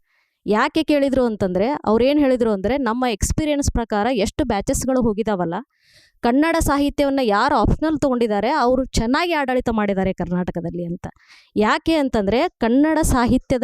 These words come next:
ಒಂದು ಮಹತ್ವ ಅಷ್ಟಿದೆ. ಕನ್ನಡ ಸಾಹಿತ್ಯವನ್ನ ಯಾರು ಓದಿರ್ತಾರಲ್ಲ ಅವರಲ್ಲಿ ಮಾನವೀಯತೆ ಗುಣ ಬಹಳಷ್ಟು ಇರುತ್ತೆ ಮತ್ತು ಜನರಿಗೆ ಸ್ಪಂದಿಸುವಂತ ಗುಣ ಬಹಳಷ್ಟು ಇರುತ್ತೆ. ಅದು ನನಗೆ ಅವಾಗ ಕೇಳಿದ್ದನ್ನ ಈಗ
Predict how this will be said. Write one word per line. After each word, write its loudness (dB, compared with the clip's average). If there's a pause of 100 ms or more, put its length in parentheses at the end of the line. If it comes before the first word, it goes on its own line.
ಒಂದು 0
ಮಹತ್ವ -2
ಅಷ್ಟಿದೆ. -4 (880)
ಕನ್ನಡ 2
ಸಾಹಿತ್ಯವನ್ನ 0
ಯಾರು 2
ಓದಿರ್ತಾರಲ್ಲ 0
ಅವರಲ್ಲಿ 2
ಮಾನವೀಯತೆ 0
ಗುಣ -2
ಬಹಳಷ್ಟು 0
ಇರುತ್ತೆ 0
ಮತ್ತು -2
ಜನರಿಗೆ -2
ಸ್ಪಂದಿಸುವಂತ -2
ಗುಣ 0
ಬಹಳಷ್ಟು -2
ಇರುತ್ತೆ. -6 (560)
ಅದು 2
ನನಗೆ 0
ಅವಾಗ 0
ಕೇಳಿದ್ದನ್ನ 0 (220)
ಈಗ 4